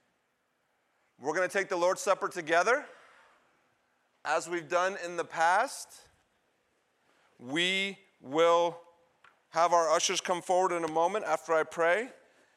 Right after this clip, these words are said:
and we will pass out the elements. Russ and John will lead us in one song.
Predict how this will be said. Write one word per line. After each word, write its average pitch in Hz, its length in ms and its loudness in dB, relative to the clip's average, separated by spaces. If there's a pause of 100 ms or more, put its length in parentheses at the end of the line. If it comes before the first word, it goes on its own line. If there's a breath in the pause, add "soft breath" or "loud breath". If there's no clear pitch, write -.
(220 soft breath)
and 139 240 -4
we 156 80 -2
will 156 160 2
pass 160 400 0
out 170 160 2
the 147 120 -6
elements. 175 680 -2 (2000)
Russ 156 280 0
and 165 80 -6
John 160 180 2
will 165 80 2
lead 160 140 -2
us 160 100 -6
in 151 140 -6
one 165 240 0
song. 208 560 2